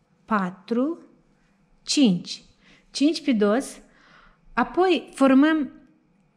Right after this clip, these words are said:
ca când în, la rândul întâi sau la rândul douăzeci și trei noi am format,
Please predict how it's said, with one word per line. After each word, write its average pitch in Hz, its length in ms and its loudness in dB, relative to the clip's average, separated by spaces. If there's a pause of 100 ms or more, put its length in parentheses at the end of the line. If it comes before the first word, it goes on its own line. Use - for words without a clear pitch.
(120)
ca 233 100 0
când 330 240 -2
în, 302 160 4 (600)
la 220 220 2
rândul 254 340 4
întâi 233 600 0
sau 165 480 -10
la 185 180 0
rândul 220 380 2
douăzeci 247 340 2
și 240 60 -8
trei 240 160 0
noi 226 120 2
am 208 80 0
format, 196 680 -2